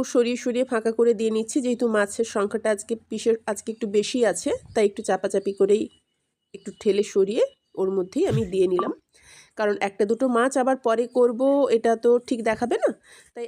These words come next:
একসাথেই পুরো সব মাছ দিয়ে দিলাম এবং যা বাকি মশলা ছিল, সেই মশলাটাও আমি এর মধ্যে মুছে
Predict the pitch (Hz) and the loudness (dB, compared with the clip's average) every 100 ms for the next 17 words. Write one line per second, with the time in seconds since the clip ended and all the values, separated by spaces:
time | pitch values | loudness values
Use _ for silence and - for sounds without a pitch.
0 | 233 226 - 294 427 554 294 294 - 233 | -8 -10 -2 0 0 2 0 0 0 -2
1 | 226 226 240 214 214 208 226 320 539 247 | -2 0 0 0 0 0 0 0 0 -2
2 | 240 208 208 202 190 190 220 196 185 - | -2 -2 0 0 -2 -4 0 0 0 0
3 | 214 - 226 349 269 214 190 - 202 202 | -4 -2 -2 -2 -2 0 -2 0 -2 0
4 | 226 226 202 220 190 190 180 - 554 - | 0 2 0 2 2 0 -4 0 0 0
5 | _ - 196 196 | _ -6 -4 0